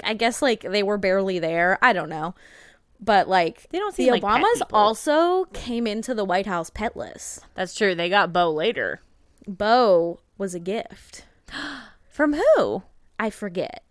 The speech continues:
Speaker 2: Oh, okay.
Speaker 1: <laughs> But Beau was a gift. Um, but they had, uh, the one daughter, I think it was Malia, but I could be wrong, is allergic to dogs.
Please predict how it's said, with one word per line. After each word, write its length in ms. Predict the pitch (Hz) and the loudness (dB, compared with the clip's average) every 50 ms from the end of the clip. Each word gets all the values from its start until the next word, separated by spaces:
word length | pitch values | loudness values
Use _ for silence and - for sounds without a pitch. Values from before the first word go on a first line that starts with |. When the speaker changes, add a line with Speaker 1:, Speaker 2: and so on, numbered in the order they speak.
| _ - | _ -6
Speaker 2:
Oh, 360 | 214 208 196 190 185 190 185 - | -4 -4 -2 -4 -6 -8 -10 -14
okay. 200 | - - - - - _ _ - | -16 -20 -20 -20 -20 _ _ 2
Speaker 1:
<laughs> 300 | - - 571 587 554 508 480 - - - _ _ - - - - - _ - | 4 4 4 0 -4 -6 -10 -16 -20 -20 _ _ -20 -20 -20 -20 -6 _ 0
But 120 | 254 220 | 2 6
Beau 200 | 208 240 233 240 | 8 8 8 8
was 160 | 254 262 226 | 6 4 2
a 60 | 254 | -2
gift. 440 | 214 196 190 165 170 - - - - - _ _ _ _ _ _ _ _ _ _ | -2 -2 -2 -2 -4 -6 -10 -18 -20 -20 _ _ _ _ _ _ _ _ _ _
Um, 300 | - - 190 190 185 185 | -2 0 0 0 -2 -2
but 160 | - 208 202 - | -4 -4 -2 0
they 80 | 214 220 | 2 4
had, 380 | 233 220 214 214 208 202 - - - | 6 6 6 4 2 -2 -6 -4 -2
uh, 300 | 220 220 214 208 208 202 | 0 2 4 4 2 2
the 120 | 190 220 226 | 0 -2 0
one 240 | 226 254 262 269 | 2 2 2 4
daughter, 640 | 233 254 233 233 233 233 226 220 214 214 214 208 214 - | 6 6 6 6 6 6 4 4 4 4 4 4 2 2
I 100 | 214 214 | 2 0
think 680 | 214 - - - - - - - 240 233 233 233 - 247 | -2 -4 -10 -20 -20 -20 -6 -2 -2 -2 -2 -2 -2 -2
it 100 | 226 220 | 0 0
was 200 | 226 214 196 214 | 0 -2 -2 -2
Malia, 760 | 220 208 202 190 196 214 233 254 254 247 247 240 247 240 233 - | -4 -4 -4 -4 -2 -2 -2 0 0 0 0 0 0 -2 -4 -2
but 160 | - 196 185 185 | -2 -2 0 0
I 80 | 185 | -2
could 180 | - - 202 180 | -4 -6 -8 -8
be 120 | 180 185 175 | -6 -8 -6
wrong, 400 | 165 165 170 175 170 175 180 - | -4 -4 -4 -2 -4 -4 -6 -6
is 140 | - 202 185 185 | -8 -8 -6 -6
allergic 760 | 175 165 175 180 175 165 - - - - - - - - - _ _ _ _ - | -4 -2 -2 -2 -2 -2 -6 -10 -14 -14 -18 -20 -20 -20 -20 _ _ _ _ -12
to 100 | - 180 | -6 -2
dogs. 340 | 170 160 165 170 180 202 | 0 0 2 2 2 2